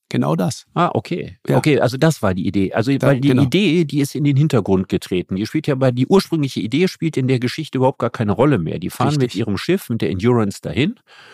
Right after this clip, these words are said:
Speaker 2: und frieren zu einem viel zu frühen Zeitpunkt fest.
Speaker 1: Genau.
Speaker 2: So, und dann drücken die Eismassen das Schiff immer mehr und mehr. Und es bleibt ihnen nichts anderes übrig,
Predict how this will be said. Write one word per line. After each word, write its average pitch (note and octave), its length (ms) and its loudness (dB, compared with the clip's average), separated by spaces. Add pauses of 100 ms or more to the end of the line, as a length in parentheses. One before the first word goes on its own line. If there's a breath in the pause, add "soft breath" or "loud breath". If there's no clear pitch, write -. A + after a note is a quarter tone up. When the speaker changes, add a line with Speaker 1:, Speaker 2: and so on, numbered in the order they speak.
(140 loud breath)
Speaker 2:
und A2 220 2
frieren D#3+ 560 0
zu - 120 -4
einem G2+ 200 0
viel F3+ 340 -4
zu - 160 -4
frühen B2 380 2
Zeitpunkt F2+ 580 -2
fest. - 460 -12 (260)
Speaker 1:
Genau. - 320 -6 (120)
Speaker 2:
So, D#2 320 -2
und G2 180 0
dann B2+ 240 2 (240)
drücken B2+ 480 2
die G#2 300 -4 (200)
Eismassen G2 840 -2
das - 340 -8 (100)
Schiff - 420 -4 (100)
immer F#2 280 2
mehr F2 300 0
und - 180 -8
mehr. C#3 300 2 (540 loud breath)
Und G#2+ 160 -2
es G2+ 60 -10
bleibt A2+ 220 0
ihnen G2+ 100 0
nichts G2 180 -2
anderes F2+ 340 -2
übrig, D3 460 -4